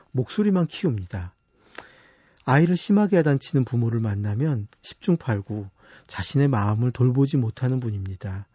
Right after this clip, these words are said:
자기가 아이를 잘 키우고 있는지 믿음이 없고 불안할 때 부모는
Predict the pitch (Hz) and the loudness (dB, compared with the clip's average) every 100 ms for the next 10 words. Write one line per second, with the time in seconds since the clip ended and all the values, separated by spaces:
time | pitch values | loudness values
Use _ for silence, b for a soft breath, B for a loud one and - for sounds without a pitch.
0 | B B B - 120 135 180 110 110 139 | B B B -6 -4 0 0 0 0 -2
1 | - - 123 - 208 202 196 147 117 110 | -2 -2 -2 0 0 2 4 4 2 -2
2 | 113 110 110 127 143 151 139 117 135 - | -6 -4 -2 0 2 4 2 0 -6 -6
3 | 117 104 98 98 - 151 143 101 B B | -4 -4 -4 -8 -4 -2 -2 -4 B B
4 | B B - 123 123 135 | B B -6 0 0 0